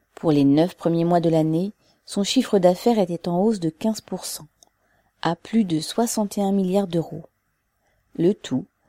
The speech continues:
avec une marge bénéficiaire record dans le secteur, dix virgule cinq pour cent.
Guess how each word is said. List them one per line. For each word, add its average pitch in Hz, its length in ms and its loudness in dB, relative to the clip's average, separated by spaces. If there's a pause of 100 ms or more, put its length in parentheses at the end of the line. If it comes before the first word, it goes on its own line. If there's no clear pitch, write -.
(300)
avec 180 300 4
une 165 220 0
marge 202 280 2
bénéficiaire 190 800 0
record 160 540 4
dans 165 120 -2
le 175 100 0
secteur, 160 640 -2 (540)
dix 220 420 2
virgule 170 340 -2
cinq 190 340 -2
pour - 240 -14
cent. 156 260 -10